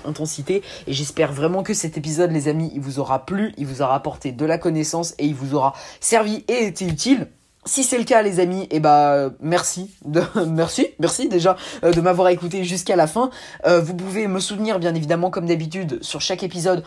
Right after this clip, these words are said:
en laissant un petit cinq étoiles sur Spotify, sur Apple Podcast, pour le référencement du podcast, ça aide énormément. Et voilà, ça vous prend vraiment pas beaucoup de temps, mais je vous assure que ça aide énormément. Tout comme les repartages en story, c'est vraiment une arme super puissante, surtout que moi, si vous me mentionnez, les amis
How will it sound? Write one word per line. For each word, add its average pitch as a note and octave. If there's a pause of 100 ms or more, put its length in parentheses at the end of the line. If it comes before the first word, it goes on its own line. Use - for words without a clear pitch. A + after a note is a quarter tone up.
(220)
en D3+
laissant E3
un E3+
petit F3+
cinq G#3+
étoiles G3
sur F#3+
Spotify, F3+
sur F3
Apple D#3+
Podcast, E3
pour D3+
le C#3
référencement E3
du E3
podcast, F3
ça D#3
aide C3
énormément. D#3+ (260)
Et C3+
voilà, C#3+
ça C#3+
vous C3
prend D3+
vraiment D3+
pas D#3+
beaucoup D3+
de -
temps, E3+
mais B2+
je B2
vous C3+
assure D#3+
que D3+
ça C3+
aide C3
énormément. D#3 (300)
Tout F#3
comme F#3+
les E3
repartages F#3
en D#3
story, E3+
c'est F3
vraiment D3
une D3
arme D#3+
super F3
puissante, F3
surtout -
que E3
moi, F3 (240)
si -
vous E3+
me F#3
mentionnez, F#3+
les D#3
amis F3+